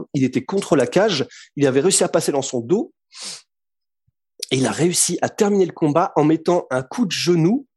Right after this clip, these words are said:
au foie, en étant à partir de derrière le dos de Ferreira et avec une ouverture, il a, vraiment, il a trouvé une fenêtre, mais c'est juste, c'est, c'est capable d'être un sniper, mais vraiment, euh, même si le mec est derrière une meurtrière, quoi, c'est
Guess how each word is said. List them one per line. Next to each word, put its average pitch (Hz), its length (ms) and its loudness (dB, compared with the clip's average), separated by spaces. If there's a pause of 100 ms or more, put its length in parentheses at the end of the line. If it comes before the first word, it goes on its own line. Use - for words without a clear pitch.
(640)
au 143 100 2
foie, - 720 -4 (480)
en 160 140 4
étant 160 480 0 (140)
à 190 100 2
partir 202 680 0
de 165 380 0
derrière 190 560 0
le 127 160 2
dos 175 220 0
de 135 100 -2
Ferreira 147 640 -2 (560)
et 196 260 2
avec 151 380 0
une 151 180 2
ouverture, 196 800 -2
il 147 140 4
a, - 40 2 (100)
vraiment, 147 220 2
il 156 120 2
a - 40 2
trouvé 156 300 -8
une 139 140 -2
fenêtre, - 640 -2
mais 123 120 2
c'est - 240 2
juste, 175 400 -4 (1160)
c'est, - 260 -2
c'est - 200 2
capable 196 340 2
d'être 139 220 0
un 127 40 0
sniper, 170 760 2
mais 135 100 4
vraiment, 156 540 2
euh, 123 120 2
même 180 200 2
si - 200 0
le 139 60 0
mec 190 240 0
est 127 60 2
derrière 151 360 -2
une 123 140 -4
meurtrière, 202 560 -4
quoi, - 160 -2
c'est - 320 0